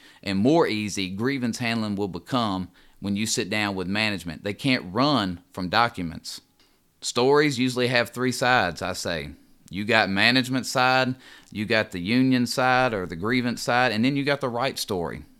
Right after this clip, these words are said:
the truth. But when we got documents, that's truth. They may be able to manipulate some things, but some things we can tell when they did. But hey, when we lay a piece of paper down,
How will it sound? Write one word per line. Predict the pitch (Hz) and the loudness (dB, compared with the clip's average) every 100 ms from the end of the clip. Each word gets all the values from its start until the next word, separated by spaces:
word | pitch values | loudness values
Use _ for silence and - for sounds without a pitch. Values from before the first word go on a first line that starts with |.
| _ _ _ - | _ _ _ -12
the | - | -2
truth. | 131 113 - - _ _ _ _ _ _ _ _ _ _ - | 0 0 -4 -18 _ _ _ _ _ _ _ _ _ _ -8
But | 92 | -6
when | 82 90 | -2 -2
we | 120 | 0
got | 160 165 110 | 2 2 4
documents, | 117 160 165 180 180 175 - - _ _ _ _ _ _ _ _ _ - | 4 4 2 0 0 -2 -8 -14 _ _ _ _ _ _ _ _ _ -2
that's | 95 127 - | 2 2 2
truth. | - 113 95 - - _ _ _ _ _ _ _ _ _ _ - | -2 -2 -2 -8 -20 _ _ _ _ _ _ _ _ _ _ -4
They | 98 | 0
may | 131 143 | 2 2
be | 147 | 4
able | 147 139 | 4 4
to | |
manipulate | 127 135 156 135 107 104 - | 2 2 2 2 2 2 2
some | 143 139 | 0 0
things, | 104 92 90 | 0 -2 -2
but | 85 | -6
some | - 139 147 | -2 -2 0
things | 123 117 104 | 0 0 0
we | 120 | -2
can | 101 | -4
tell | 87 120 120 | 0 0 2
when | 110 | 0
they | 92 | -2
did. | 90 120 92 | 0 0 0
But | 92 - | -2 -4
hey, | 104 117 82 | -2 0 0
when | 85 82 | -4 -4
we | 120 165 | -2 0
lay | 160 131 | 2 2
a | |
piece | - 139 131 | 0 -4 -6
of | 98 | -2
paper | 135 139 101 | -2 0 -2
down, | 98 92 92 | 0 0 0